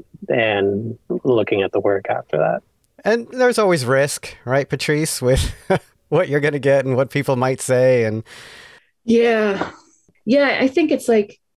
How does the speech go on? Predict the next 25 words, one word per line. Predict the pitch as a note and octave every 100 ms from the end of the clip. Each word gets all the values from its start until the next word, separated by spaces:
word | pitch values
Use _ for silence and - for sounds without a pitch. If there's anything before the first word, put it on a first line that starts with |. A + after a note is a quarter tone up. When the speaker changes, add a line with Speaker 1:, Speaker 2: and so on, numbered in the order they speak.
| _
Speaker 3:
you | A#3
know, | A#3+
it's | G#3+ G#3
funny | - C4 C4
to | G#3
see | E3 - G3+ F3+
people, | F3 F3+ - F3 E3+ D#3+ - _ -
you | A#3+
know, | F#3+ F3
when | G3
we | G#3
were | F#3+ F3+
more | F3+ F3+
in | E3
person, | C#3+ F3 D3+ E3+ E3 D3+ D3 - - - - _
sometimes, | - G#3+ G3+ F4 -
yeah, | F3 -
a | -
couple | A3+ -
times | G3 F#3+ E3+
I'd | E3 E3
have | E3 D3
presenters | E3+ D#3+ D#3+ D#3+ D3
that | D#3
really, | E3 F#3 F3+ E3+ E3 D3+